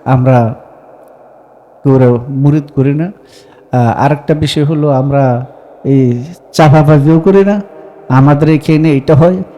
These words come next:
আমাদের এখানে এটা আছে, আমাদের কোনো ওইটা করে, আমরা এইটা বানাই, ওইটা বানাই। আমরা এই সময় মিস্ত্রি কাজের কোনো ঠিকানা আমাদের দরবারে নাই। আমাদের এখানে হলো,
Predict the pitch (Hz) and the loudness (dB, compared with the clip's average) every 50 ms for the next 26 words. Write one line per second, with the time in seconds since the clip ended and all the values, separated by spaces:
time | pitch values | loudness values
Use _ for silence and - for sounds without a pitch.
0 | - - 123 131 139 151 147 151 156 156 151 - 160 156 151 151 131 120 139 127 | -10 -6 -6 -4 -2 -4 -4 -4 -6 -8 -6 -6 -8 -8 -6 -6 -6 -8 -8 -6
1 | - 165 175 170 165 - - 196 196 185 - - - _ _ - 143 147 151 147 | -4 -4 -4 -4 -6 -10 -12 -12 -12 -12 -18 -20 -20 _ _ -2 0 0 0 0
2 | 143 147 143 147 143 160 147 147 143 139 135 165 160 156 - 175 185 185 180 180 | -2 -2 -4 -4 -4 -6 -4 -4 -4 -4 -4 -4 -4 -2 -2 -2 0 -2 -2 -4
3 | - - - - 135 135 139 139 147 160 - 165 160 143 151 156 156 175 170 180 | -8 -20 -8 -2 0 2 2 2 2 0 0 0 -2 2 2 2 2 2 2 2
4 | 190 185 175 143 143 143 160 160 165 175 180 185 190 190 202 226 208 - - - | 2 2 2 2 2 2 2 2 2 2 0 0 -2 -4 -6 -8 -12 -16 -20 -20
5 | - - - - - 139 151 151 156 160 156 156 - - 151 151 147 143 147 165 | -20 -20 -20 -8 -4 -2 -2 0 2 2 2 2 2 2 2 2 2 2 2 0
6 | 165 - - - 156 139 135 139 151 143 143 147 147 135 - 143 135 131 127 123 | 0 -2 -2 -2 -2 0 2 2 0 0 2 0 -2 -2 -2 -2 0 0 0 0
7 | 120 110 - - - - - 151 143 147 135 131 127 123 123 123 123 139 135 139 | -2 -4 -10 -16 -8 -2 -2 -2 0 2 0 2 2 2 0 0 0 -2 -4 0
8 | 143 147 147 147 160 156 151 156 156 151 170 175 190 - - - - - - - | 0 0 0 0 0 -2 -2 -4 -6 -6 -10 -10 -10 -14 -18 -20 -20 -20 -20 -20
9 | - - - 127 139 147 147 143 151 151 151 143 - - 147 143 139 135 139 139 | -16 -8 -6 -4 -2 -2 -2 -2 -2 -4 -4 -4 -4 -4 -2 -2 -2 -2 -2 -2
10 | 135 135 127 117 | -2 -2 -4 -4